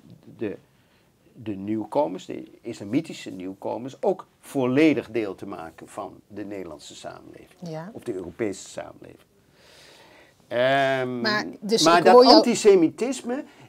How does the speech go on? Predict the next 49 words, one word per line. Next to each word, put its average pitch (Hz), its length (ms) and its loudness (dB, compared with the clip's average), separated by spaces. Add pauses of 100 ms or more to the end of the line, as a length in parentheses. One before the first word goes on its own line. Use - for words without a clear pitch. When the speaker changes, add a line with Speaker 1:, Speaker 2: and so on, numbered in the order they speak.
(220)
Speaker 1:
kijk, - 140 0
Speaker 2:
Maar 240 180 2
e-, - 20 6
Speaker 1:
dat 269 100 10
Speaker 2:
even 311 120 8
Speaker 1:
is 320 60 4
Speaker 2:
dat 311 140 10
Speaker 1:
er 220 60 2
Speaker 2:
ik - 60 0
zeker 311 140 6
weet - 140 4
Speaker 1:
altijd 202 180 8
Speaker 2:
dat 285 80 6
ik - 60 0
je 151 40 0
Speaker 1:
geweest. - 220 0
Speaker 2:
goed 285 120 -2
heb 226 120 -4
begrepen, 175 480 -8
hè? 240 160 -6
Even 220 200 -4
dat 220 140 -2
ik - 80 -14
zeker 208 260 -4
weet 190 100 -4
dat 185 120 -6
ik - 60 -20
je 190 80 -10
goed - 140 -12
heb 175 120 -10
begrepen. 156 400 -14
Jij 190 140 -2
zegt 214 280 -4
dus 240 180 0
dat - 160 -8
jij 165 200 -6
vindt 254 500 -4 (420)
dat, - 460 -6 (120)
eh, 160 200 -14
Arabische 190 600 -4
moslims 220 680 -6 (600)
hier 202 240 0
in 185 100 0
het 170 140 -8
Westen 220 560 -4 (140)
Speaker 1:
Ja. 196 180 -10 (260)
Speaker 2:
dezelfde 185 640 -2
rol 208 220 2
vervullen 247 600 -4